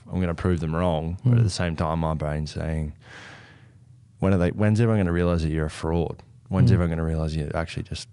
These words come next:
Speaker 1: you've faked it the whole time?" You know,
Speaker 2: Mm.
Speaker 1: it's just the craziest thing. Your brains are just wild. How
Speaker 2: Yeah.
Speaker 1: y-,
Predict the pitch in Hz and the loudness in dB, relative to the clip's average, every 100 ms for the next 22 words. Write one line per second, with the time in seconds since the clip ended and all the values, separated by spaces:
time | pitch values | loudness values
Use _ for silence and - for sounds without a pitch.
0 | - - 80 - - - - - - - | -10 -4 -4 -6 -12 -6 -6 -6 -8 -8
1 | - - 82 76 76 76 73 73 76 98 | -14 -6 -4 -4 -4 -6 -4 -4 0 4
2 | 113 101 95 85 - 80 - 87 90 85 | 4 2 -2 -2 -4 -6 -2 0 2 0
3 | 76 - 78 76 71 82 87 85 76 - | -4 -4 -2 -2 -2 0 0 0 -4 -12
4 | - 71 73 73 73 - - 78 76 73 | -8 -4 -2 -4 -6 -12 -8 -4 -4 -6
5 | - - - 110 98 95 - - - | -10 -12 0 2 2 -2 -8 -20 -18